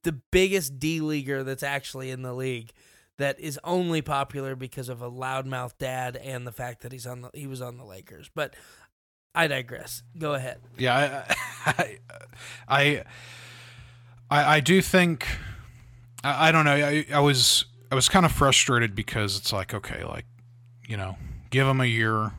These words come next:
Speaker 2: I, I didn't expect things to just gel right off the bat.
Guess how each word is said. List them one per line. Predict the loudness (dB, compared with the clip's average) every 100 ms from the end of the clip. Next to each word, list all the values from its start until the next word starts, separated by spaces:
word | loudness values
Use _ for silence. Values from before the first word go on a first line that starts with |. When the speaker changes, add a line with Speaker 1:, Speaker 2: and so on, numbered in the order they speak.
| -14 -20 -20 -20 -20 -20 -20 -20 -20 -20 -12 -2
Speaker 2:
I, | 0
I | 2
didn't | 0 -2
expect | 0 0 0 -2
things | -2 -4 -4
to | -6
just | -4 -2 -2
gel | 0 0 2
right | 0 0
off | -2 -4
the | -6
bat. | -4 -4 -6